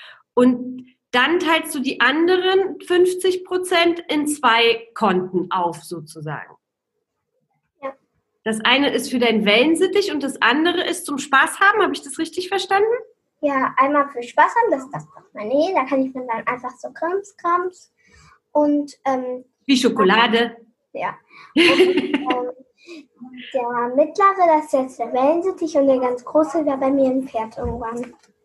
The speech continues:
Speaker 1: Ach, cool.
Speaker 2: Dann.
Speaker 1: Das heißt, du hast eine, schon einen ganz klare, klaren Plan, was du haben willst von deinem Taschengeld.
Speaker 2: Ja.
Speaker 1: Das finde ich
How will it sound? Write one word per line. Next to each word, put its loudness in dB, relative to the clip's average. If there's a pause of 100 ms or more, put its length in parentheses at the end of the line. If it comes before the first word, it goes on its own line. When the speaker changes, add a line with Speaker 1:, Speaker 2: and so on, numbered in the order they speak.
(500)
Speaker 1:
Ach, -2 (280)
cool. -4
Speaker 2:
Dann. 0 (640)
Speaker 1:
Das 0
heißt, 4
du 0
hast 0
eine, -2
schon -6
einen -4
ganz 2
klare, -2 (1200)
klaren 2
Plan, 2
was -2
du -4
haben 2
willst -4
von 0
deinem -4
Taschengeld. -10 (420)
Speaker 2:
Ja. -6 (1040)
Speaker 1:
Das -2
finde -2
ich -14